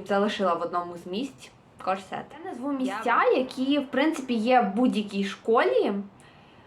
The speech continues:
можливо, навіть в університеті, але про це я сказати не можу. В школі вони повинні бути, але, звичайно, всі школи різні, і деяких місць може, в принципі, не бути в школах.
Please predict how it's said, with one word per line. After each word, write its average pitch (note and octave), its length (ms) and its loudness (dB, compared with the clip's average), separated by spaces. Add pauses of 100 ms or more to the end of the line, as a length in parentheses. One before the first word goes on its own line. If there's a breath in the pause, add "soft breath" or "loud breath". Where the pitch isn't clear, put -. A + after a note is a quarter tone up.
(220 loud breath)
можливо, A#3+ 460 2
навіть A3+ 380 0
в A3+ 40 2
університеті, A3+ 1080 0
але G#3+ 640 0 (500)
про A3 100 -2
це B3+ 220 6
я B3+ 60 6
сказати G#3+ 480 0
не G#3+ 120 2
можу. E3+ 340 0 (420 loud breath)
В - 60 -18
школі F4 280 4
вони C4+ 240 4
повинні A3+ 460 4
бути, B3+ 680 0 (120)
але, A3 240 2
звичайно, A3 440 2
всі A#3 220 0
школи A3 400 2
різні, C#4+ 640 2
і G3+ 420 -2 (240)
деяких A3 680 0
місць B3+ 340 -2
може, G#3 280 0
в G3 80 -8
принципі, G3+ 480 -4
не G3 100 2
бути F3 280 -6
в - 80 -12
школах. E3+ 480 -10